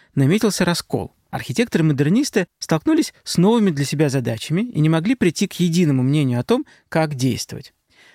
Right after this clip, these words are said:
С одной стороны, их приглашали работать в странах, далеких от Европы, в Африке, Латинской Америке, Индии. Совсем другие климатические условия, чем в Европе, другой культурный и исторический бэкграунд заставляли задуматься о том, насколько модернистская доктрина была готова решить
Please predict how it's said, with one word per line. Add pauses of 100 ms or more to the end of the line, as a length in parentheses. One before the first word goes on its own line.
(220)
С
одной
стороны,
их
приглашали
работать
в
странах,
далеких
от
Европы,
в
Африке, (300)
Латинской
Америке, (100)
Индии. (340)
Совсем
другие
климатические
условия,
чем
в
Европе, (400)
другой
культурный
и
исторический
бэкграунд (160)
заставляли
задуматься
о
том,
насколько
модернистская
доктрина
была
готова
решить